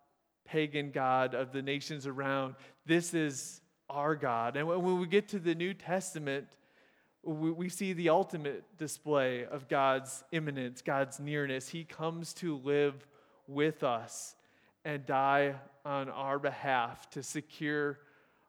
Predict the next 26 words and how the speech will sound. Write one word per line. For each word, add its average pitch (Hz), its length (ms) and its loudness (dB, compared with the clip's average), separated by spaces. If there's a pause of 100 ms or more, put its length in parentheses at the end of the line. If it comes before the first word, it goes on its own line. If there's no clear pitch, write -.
our 135 500 0 (300)
home 143 400 -2
with 127 200 -10
him 123 400 -6 (580)
forever. 139 440 0
That's 143 420 -6
our 123 180 2
God. 113 380 -4 (1400)
If 165 160 -4
you 175 240 2
are 185 120 8
a 156 60 4
Christian 160 580 -2 (560)
today, 127 440 -2 (680)
uh, 165 160 0
may 170 200 4
this 226 200 0
be 202 160 -2
a 185 60 8
reminder 156 720 2
of 143 200 0
who 175 200 -2
our 185 160 6
God 170 320 4
is 160 280 0
and 160 420 -4